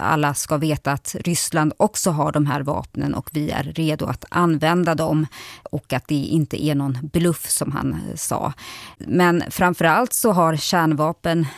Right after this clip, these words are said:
eh, från Vladimir Putins sida används som just en, i sammanhanget att det är snarare västvärlden genom natos påstådda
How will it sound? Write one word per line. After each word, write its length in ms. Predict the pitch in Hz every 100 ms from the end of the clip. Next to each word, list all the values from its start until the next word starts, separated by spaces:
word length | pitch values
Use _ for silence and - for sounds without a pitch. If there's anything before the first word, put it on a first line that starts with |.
| - -
eh, 160 | - -
från 360 | - - 165 156
Vladimir 420 | - 156 160 160 160
Putins 420 | 160 151 165 156
sida 340 | 170 147 156 156 - _ _ -
används 600 | 180 160 151 165 170 -
som 200 | 170 147
just 340 | 160 147 -
en, 200 | 151 151 - - - -
i 300 | - - -
sammanhanget 520 | 175 175 160 160 160 -
att 140 | -
det 220 | 170 160 -
är 280 | 165 165 156
snarare 500 | - 170 156 156 151 - - -
västvärlden 1120 | 165 175 - - 160 175 202 208 180 160 160
genom 420 | 147 151 143 143 131
natos 920 | 156 165 165 165 - 160 147 - - - - - _
påstådda 800 | - 165 - 151 151 143 151